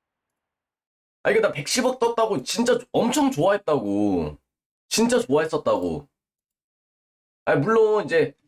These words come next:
현재 뭐 몇, 십만 원, 이십만 원 하는 게 어떻게 보면 유저 한 명 한 명한테 작은 돈이라고 느낄 수도 있어.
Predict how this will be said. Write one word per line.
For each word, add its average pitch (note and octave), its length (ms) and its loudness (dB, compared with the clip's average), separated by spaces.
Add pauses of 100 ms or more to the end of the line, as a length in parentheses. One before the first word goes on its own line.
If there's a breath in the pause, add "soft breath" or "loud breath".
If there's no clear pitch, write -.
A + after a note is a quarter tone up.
(160)
현재 A#3+ 260 0
뭐 F3 180 0
몇, C3+ 300 -2
십만 A#3+ 360 0
원, A3+ 100 0
이십만 G3 280 -2
원 F#3 60 -2
하는 A3 200 2
게 - 100 0
어떻게 - 400 0
보면 D#3 320 0
유저 D3 180 -4
한 G3 140 -4
명 A3 120 4
한 G#3+ 80 2
명한테 G3 280 0
작은 F#3 320 -4
돈이라고 F3 360 0
느낄 C3+ 220 -6
수도 - 200 0
있어. - 400 0